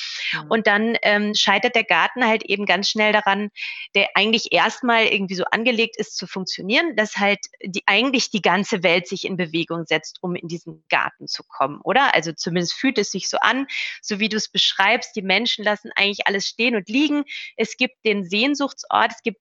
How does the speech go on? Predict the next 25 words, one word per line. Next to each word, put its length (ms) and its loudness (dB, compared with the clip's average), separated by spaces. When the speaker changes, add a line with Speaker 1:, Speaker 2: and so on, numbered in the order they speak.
Speaker 2:
den 260 2
Ort, 320 2
der 100 2
eine 200 2
Antwort 340 0
auf 140 0
alles 280 2
ist 140 -2
und 160 -6
alle 300 2
wollen 280 2
in 100 -2
diesen 280 -8
Garten 500 0
und 240 -6
im 120 -10
Prinzip 440 -6
setzt 380 -2
sich 160 -2
die 120 -4
ganze 400 0
Welt 260 2
in 120 -8
Bewegung, 760 -4
oder? 300 2